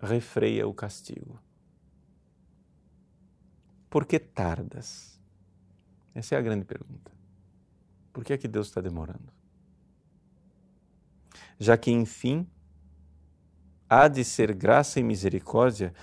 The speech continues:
o que em teu filho te peço, toma as minhas moedinhas, pois as queres, e dá-me este bem, pois que tu também o queres."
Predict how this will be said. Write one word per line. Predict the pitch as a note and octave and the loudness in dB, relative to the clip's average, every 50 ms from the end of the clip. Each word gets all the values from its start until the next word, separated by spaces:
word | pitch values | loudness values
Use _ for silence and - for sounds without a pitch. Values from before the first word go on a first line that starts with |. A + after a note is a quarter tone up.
| - - | -18 -10
o | - A2+ | -8 -6
que | - - B2+ | 0 2 2
em | B2+ | 2
teu | B2 - C3+ G2+ | 4 2 2 2
filho | - - - - D#3 D#3+ C#3+ | 0 -4 -2 -2 0 0 0
te | - - G#2 | -2 -4 -4
peço, | - - B2 C3 B2+ - C3 G#2 | 2 4 4 4 4 0 -6 -8
toma | - - - D#3 F#3+ A3 G#3 F3+ C#3 | -8 0 4 6 6 6 6 4 2
as | A#2 G#2+ G#2+ | 2 0 -2
minhas | B2 D3+ D#3+ C3+ A#2+ G#2 G2+ | -2 -2 0 0 0 0 0
moedinhas, | G#2 A2 A2+ A#2 A2 A2 G2+ G2 A#2+ D3+ C#3+ A#2+ A2+ B2 B2+ - - - - - - _ _ | 0 2 4 4 4 4 4 2 0 0 0 0 0 -2 -2 -6 -10 -16 -18 -20 -20 _ _
pois | - - F#2 - | -10 -8 -8 -6
as | F2 - - | -8 -8 -10
queres, | - - G2 F2 F2 E2 F2 - - - - - - - - - - - - _ - | -2 2 2 4 4 2 0 -4 -10 -14 -20 -20 -20 -20 -20 -20 -20 -20 -20 _ -12
e | - A#2+ G#2 | -8 -8 -6
dá-me | F#2+ F#2 B2+ C#3+ D3+ C#3 B2 | 0 4 4 4 6 4 2
este | A#2+ A#2 - - - G#2+ | 0 -2 -4 -8 -8 -6
bem, | F#2 F2+ F#2 F2 F2 F#2 A2 A#2 - _ _ _ _ _ _ _ _ _ _ - | -4 -2 -2 -2 -2 -4 -6 -12 -16 _ _ _ _ _ _ _ _ _ _ -4
pois | G#2 G2 F#2+ - | -2 -2 -2 -4
que | - - - | -8 -12 -14
tu | - - G2+ | -10 -8 -10
também | F#2+ - F#2+ F2+ F2 E2+ F2+ G2+ | -8 -6 -6 -6 -4 -4 -6 -8
o | A2+ | -8
queres." | - - - - - - - - - - - _ | -10 -14 -18 -18 -18 -20 -20 -20 -20 -20 -20 _